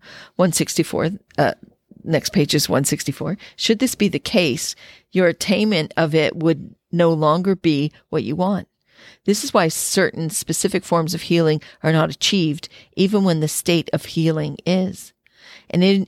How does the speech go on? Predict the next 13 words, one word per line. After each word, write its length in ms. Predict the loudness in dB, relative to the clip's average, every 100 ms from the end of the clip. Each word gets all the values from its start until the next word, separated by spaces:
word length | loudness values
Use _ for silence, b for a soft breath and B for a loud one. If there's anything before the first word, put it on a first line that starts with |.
| 0
individual 580 | 0 2 2 2 2 2
may 180 | 4
ask 240 | 4 2 0
for 200 | 0 -2
physical 680 | -2 0 0 0 -2 -2 -2
healing 480 | 2 2 2 -2 -6 B -12
because 320 | -2 0 0
he 80 | 0
is 120 | -2
fearful 500 | 0 0 0 -2 -4 B B -6
of 180 | -2
bodily 380 | 0 0 0 -4
harm. 460 | -2 -2 -2 -4